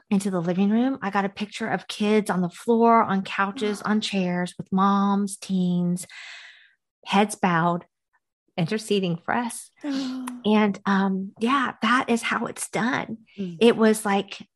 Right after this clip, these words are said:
Speaker 1: I was borrowing their hope that day when I didn't have it.
Speaker 2: Oh.
Speaker 1: And somebody just did that yesterday. She texted me. She is a new widow.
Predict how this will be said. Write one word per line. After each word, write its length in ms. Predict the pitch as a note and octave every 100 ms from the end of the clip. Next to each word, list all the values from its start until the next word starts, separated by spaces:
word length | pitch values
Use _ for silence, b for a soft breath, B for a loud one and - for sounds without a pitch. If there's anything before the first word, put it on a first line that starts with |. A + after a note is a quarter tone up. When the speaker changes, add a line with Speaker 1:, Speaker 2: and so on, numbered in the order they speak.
| -
Speaker 1:
I 120 | G#3
was 120 | A3
borrowing 460 | - G#3 G#3 A3 A3
their 140 | G#3+
hope 420 | G#3 G3+ A3 A3+ _ -
that 200 | E3+ -
day 440 | F#3 E3+ F3 G#3 -
when 140 | G#3+ -
I 160 | F#3+
didn't 200 | G#3+ -
have 280 | G#3 G#3 A3
it. 300 | F2 - - B B B
Speaker 2:
Oh. 220 | G3+ F#3 E3
Speaker 1:
And 200 | A3+ A3
somebody 520 | - - B3 B3 A3+
just 520 | - A#3 A3 A#3 -
did 220 | F#3+ A3 A3
that 200 | G#3+ -
yesterday. 480 | A#3 B3 A3+ G3+
She 160 | F#3+ G#3+
texted 560 | - - A3 - B3 A#3
me. 240 | A#3+ B3
She 240 | B3+ G3+
is 100 | D#3+
a 80 | F#3
new 300 | F3+ F#3+ G#3
widow. 500 | G#3 G#3+ A#3 B3+ C#4+